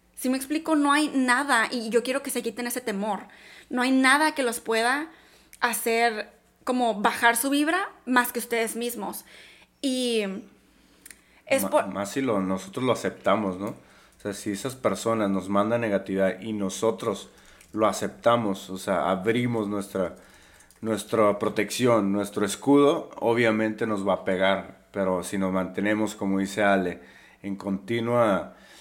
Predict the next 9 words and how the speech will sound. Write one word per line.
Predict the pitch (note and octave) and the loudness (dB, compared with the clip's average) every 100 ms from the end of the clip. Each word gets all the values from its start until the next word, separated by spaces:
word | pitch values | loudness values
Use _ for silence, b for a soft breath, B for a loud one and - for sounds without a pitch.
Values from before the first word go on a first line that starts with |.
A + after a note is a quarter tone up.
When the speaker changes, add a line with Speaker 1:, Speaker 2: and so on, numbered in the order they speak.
| B _ _ _ _ _ _ | B _ _ _ _ _ _
Speaker 2:
este, | A2 G2 - G#2 F#2+ F2+ | -6 -4 -4 0 0 0
creencia, | G#2 G#2+ A#2+ A2+ G#2 G#2 F#2+ | 2 4 4 2 0 2 2
en | F#2+ | 2
Speaker 1:
Ujú. | |
Speaker 2:
continua | G2+ G2 A#2 A2+ A#2+ A2+ G#2 F2 | 0 0 0 2 6 6 6 4
alta | G#2+ G2+ A#2+ | 2 2 0
vibración, | A2 G#2+ G2 - A2 G#2 G2 | 2 4 2 2 2 4 2
en | G2 | 0
continuo | G2 G2 F#2+ A2 A2+ A2 | -2 -6 -4 -2 0 0